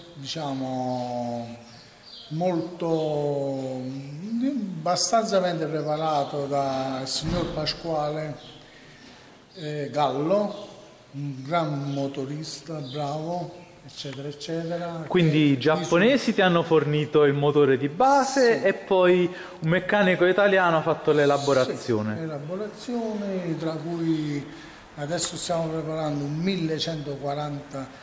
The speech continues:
Speaker 1: che comunque porterà quaranta cavalli in più di questo propulsore qua, che già ne ha duecento, centonovantasei, centonovantasette,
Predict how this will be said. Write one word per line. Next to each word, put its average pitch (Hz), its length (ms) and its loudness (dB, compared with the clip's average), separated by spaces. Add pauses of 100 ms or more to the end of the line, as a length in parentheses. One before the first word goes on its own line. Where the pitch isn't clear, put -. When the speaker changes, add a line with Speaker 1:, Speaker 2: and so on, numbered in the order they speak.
(280)
Speaker 1:
che 147 140 -6
comunque 147 840 -4 (320)
porterà 139 920 -2 (500)
quaranta 151 560 0
cavalli 143 500 4
in 135 240 -4
più 139 180 0 (600)
di 127 140 -8
questo 143 320 -4
propulsore 139 800 -4
qua, 160 160 -2
che 123 240 -8
già 151 240 2
ne 139 180 0
ha 143 100 4
duecento, 131 840 -4 (560)
centonovantasei, 131 1120 -8
centonovantasette, 131 1080 -10